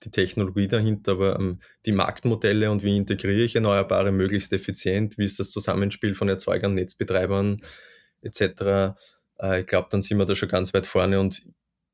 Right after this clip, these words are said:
meine Kollegen und auch ich, äh, haben früher schon, ähm, Unternehmen außerhalb von Europa, äh, das Marktmodell erklärt und wie so, teilweise geht's dann wirklich um Diskussionen,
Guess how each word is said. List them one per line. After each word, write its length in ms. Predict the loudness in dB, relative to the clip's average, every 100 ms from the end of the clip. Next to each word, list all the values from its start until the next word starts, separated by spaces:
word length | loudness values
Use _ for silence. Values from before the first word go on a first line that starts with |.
| _
meine 480 | -14 -8 0 2 2
Kollegen 420 | 2 2 2 2
und 120 | 2 2
auch 100 | 0
ich, 340 | -2 -4 -2
äh, 40 | 0
haben 320 | 2 2 -2
früher 360 | -2 0 0
schon, 360 | 0 -2 0 0
ähm, 420 | -2 -2 -2 -6 -12 _ _ _
Unternehmen 540 | -2 0 2 4 4 4
außerhalb 480 | 2 2 0 0 0
von 140 | 0
Europa, 640 | 2 0 0 0 2 2
äh, 40 | 0
das 200 | -2 -2
Marktmodell 720 | -2 -4 -8 -2 0 2 0
erklärt 540 | 0 -2 0 0 0 -4
und 240 | -6 -4
wie 180 | -4 -4
so, 380 | -2 0 0 0
teilweise 440 | -2 0 -2 -4
geht's 200 | -8 -8
dann 160 | -6 -4
wirklich 240 | -6 -6
um 80 | -6
Diskussionen, 640 | -6 -6 -4 -2 -2 -4